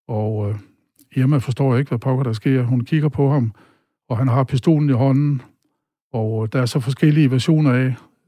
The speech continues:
øh, hvad, hvad der sker, men i hvert fald, øh, sigter han på hende. Han skyder hende ikke i ansigtet, men, øh, sænker pistolen og skyder hende i underlivet, hvorefter hun selvfølgelig falder om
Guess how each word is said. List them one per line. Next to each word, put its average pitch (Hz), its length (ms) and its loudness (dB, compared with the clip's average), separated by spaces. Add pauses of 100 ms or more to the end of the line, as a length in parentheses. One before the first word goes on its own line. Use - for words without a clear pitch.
(200)
øh, 110 140 -4 (800)
hvad, 117 180 -2
hvad 135 360 -2
der 143 80 2
sker, 147 300 4
men 127 180 4
i 127 40 4
hvert 143 180 2
fald, 143 200 2 (960)
øh, 123 200 2
sigter 175 320 2
han 131 180 4
på 160 200 4
hende. 147 240 4 (420)
Han - 200 -4
skyder 180 280 4
hende 151 180 2
ikke 165 200 -2
i 135 60 2
ansigtet, 127 520 0
men, 117 260 2
øh, 123 120 0
sænker 156 280 2
pistolen 151 560 2
og 117 80 -2
skyder 143 260 0
hende 127 140 2
i - 20 -4
underlivet, 131 600 2 (920)
hvorefter 135 300 0
hun 139 180 4
selvfølgelig 139 340 0
falder 117 220 0
om 139 280 0